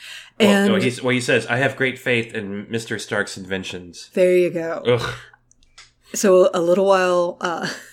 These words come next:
Speaker 2: <laughs> is this when? Yeah, okay. Hmm. The next line in my notes is all caps, "Movie theater slaughter time."
Speaker 1: Yeah.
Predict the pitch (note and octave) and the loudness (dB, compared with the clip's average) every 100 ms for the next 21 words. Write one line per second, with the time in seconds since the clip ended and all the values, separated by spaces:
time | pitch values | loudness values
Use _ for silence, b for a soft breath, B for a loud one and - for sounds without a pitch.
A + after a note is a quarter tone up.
0 | B B B B B B _ - - - | B B B B B B _ -20 -20 -20
1 | - - A3+ C#4 E4+ F#4+ F4+ F4+ F4 F4+ | -20 0 2 4 2 4 4 4 2 -2
2 | - - G#3 D4+ C#4+ A#3 F3+ A3 C4 D4 | -6 -2 4 6 8 6 4 2 0 4
3 | D4 A#3 F#3 - E4 D4+ C#4+ A#3+ F#3 B | 4 6 2 0 -2 2 4 4 2 B
4 | B G3+ G#3 G#3 C4 C4+ - G#3+ A3+ A#3 | B 2 4 6 4 2 2 4 6 6
5 | G3+ F#3+ F#3+ G#3+ G#3 G3+ E3+ F#3 G3+ A3 | 4 2 4 6 4 4 4 6 6 6
6 | F#3+ F#3+ F3 F#3+ F#4 G4+ G#4 F#4 - D#4 | 2 2 2 8 10 10 10 8 4 -2
7 | E4+ F4 F4 F4+ - B3 G#3 F#3 F3+ E3+ | 0 2 6 6 6 6 8 8 6 4
8 | G3 E3 C#2+ E2+ F#2 G#2+ G#2 G#2 G2 | 0 0 -2 -4 -4 0 2 2 2